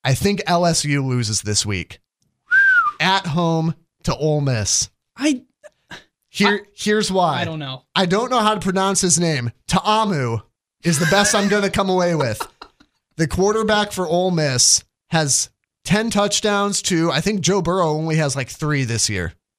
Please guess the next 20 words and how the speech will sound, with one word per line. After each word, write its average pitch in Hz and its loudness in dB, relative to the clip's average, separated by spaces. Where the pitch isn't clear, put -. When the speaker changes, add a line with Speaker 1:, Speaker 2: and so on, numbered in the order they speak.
Speaker 1:
Passing 180 2
touchdowns. 127 -2
Speaker 2:
But 156 -6
Joe 269 4
Burrow's 214 -2
pretty 226 -10
good. 143 -4
Speaker 1:
He, - -4
oh, 262 2
no, 240 2
no. 156 -2
Don't 202 0
get 247 -2
me 233 -2
wrong. 202 0
He's 190 0
good. 151 0
But 190 0
I 165 2
think - -4